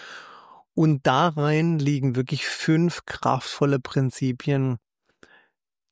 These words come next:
Diese fünf Buchstaben, die vereinen alles, was ich so die letzten, ich würde jetzt mal sagen, die letzten fünf Jahre gelernt habe für mich, was wichtig ist,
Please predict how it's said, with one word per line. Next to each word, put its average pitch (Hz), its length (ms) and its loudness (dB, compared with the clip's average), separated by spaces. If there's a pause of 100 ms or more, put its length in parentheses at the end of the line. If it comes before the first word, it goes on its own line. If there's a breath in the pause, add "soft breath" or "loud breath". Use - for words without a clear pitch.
Diese 156 200 0
fünf 196 320 2
Buchstaben, 170 500 2
die 151 100 0
vereinen 143 420 2
alles, 143 340 0
was 156 160 2
ich 143 100 0
so 151 120 0
die 139 100 2
letzten, 147 720 0
ich 123 120 -4
würde 135 100 2
jetzt 131 120 -2
mal 139 120 0
sagen, 135 300 0
die 127 60 0
letzten 127 300 -2
fünf 139 300 0
Jahre 127 480 2 (640 loud breath)
gelernt 123 460 2
habe 139 220 0
für 147 120 -2
mich, 139 220 0
was 127 200 -2
wichtig 139 340 -2
ist, 143 340 -2